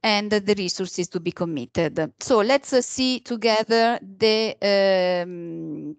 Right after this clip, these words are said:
part B, excellence. So the excellence and the proposal start, uh, with the cover page, with the title of the proposal and with the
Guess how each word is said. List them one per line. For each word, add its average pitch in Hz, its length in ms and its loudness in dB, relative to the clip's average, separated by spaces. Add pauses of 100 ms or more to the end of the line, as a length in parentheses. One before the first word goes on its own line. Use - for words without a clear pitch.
part 214 460 0
B, 226 240 -6 (760)
excellence. 208 720 -4 (880)
So 208 280 -4
the 208 240 0
excellence 196 680 -2
and 190 200 -2
the 185 160 0
proposal 185 580 0
start, 185 460 0
uh, 170 500 -4
with 170 160 -4
the 175 60 0
cover 190 320 2
page, 277 460 0
with 190 380 -4
the 175 440 2
title 190 400 0
of 180 100 -4
the 180 100 -2
proposal 208 600 2
and 180 200 -4
with 185 200 -6
the 180 160 2